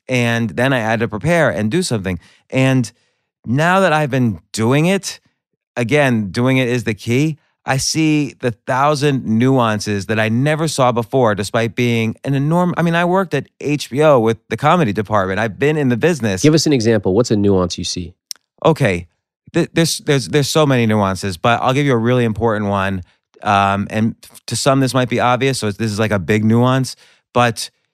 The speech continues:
Speaker 1: humor is not as important, particularly if you're doing, i-, if you're starting out, you're not doing hour-long shows.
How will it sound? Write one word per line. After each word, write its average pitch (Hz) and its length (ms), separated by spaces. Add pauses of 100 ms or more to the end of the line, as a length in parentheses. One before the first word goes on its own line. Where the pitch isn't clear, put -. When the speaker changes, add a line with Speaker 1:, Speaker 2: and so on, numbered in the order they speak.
(240)
Speaker 1:
humor 110 960 (280)
is 110 240
not 120 300
as 123 100
important, 117 600
particularly 185 320
if 143 60
you're 123 80
doing, 127 280 (120)
i-, 110 40
if 113 200
you're 139 60
starting 185 420
out, 123 140
you're 113 100
not 117 120
doing 110 280 (100)
hour-long 107 480
shows. 85 480